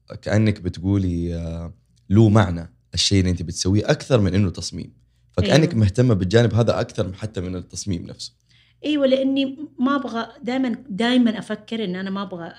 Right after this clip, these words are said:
Speaker 2: أكون شيء زيادة، يعني، أو أزود على أحد أو أتقل على أحد. ف-،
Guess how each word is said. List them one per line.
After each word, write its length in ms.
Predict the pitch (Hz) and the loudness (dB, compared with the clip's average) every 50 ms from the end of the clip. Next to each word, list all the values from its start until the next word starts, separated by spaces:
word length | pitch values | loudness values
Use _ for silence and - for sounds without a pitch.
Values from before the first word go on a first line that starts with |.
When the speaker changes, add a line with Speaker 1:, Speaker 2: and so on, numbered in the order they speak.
| 220 214 _ _ - | -20 -20 _ _ -16
Speaker 2:
أكون 340 | 180 170 - - 196 185 175 | -16 -14 -10 -6 -4 -4 -2
شيء 260 | - - 196 185 190 | -2 -2 -2 -4 -4
زيادة، 540 | 170 151 170 160 165 165 160 151 143 - 143 | -4 -4 -4 -4 -4 -4 -4 -6 -8 -10 -12
يعني، 480 | 143 143 143 139 135 - 151 147 170 - | -14 -14 -14 -16 -16 -16 -18 -16 -14 -12
أو 220 | 170 160 165 - - | -12 -12 -12 -10 -8
أزود 420 | 175 165 170 190 190 180 175 165 165 | -6 -2 0 0 0 0 -2 -4 -6
على 180 | 143 160 160 180 | -6 -8 -6 -6
أحد 300 | 170 151 - - 170 170 | -6 -8 -8 -10 -10 -8
أو 100 | 170 160 175 | -8 -8 -8
أتقل 400 | 175 202 196 180 151 180 165 160 | -6 -6 -6 -6 -6 -8 -8 -8
على 180 | 147 165 170 | -10 -10 -12
أحد. 360 | - 427 - - - - - | -12 -12 -14 -14 -16 -18 -16
ف-، 240 | - - 185 190 - | -14 -14 -14 -14 -14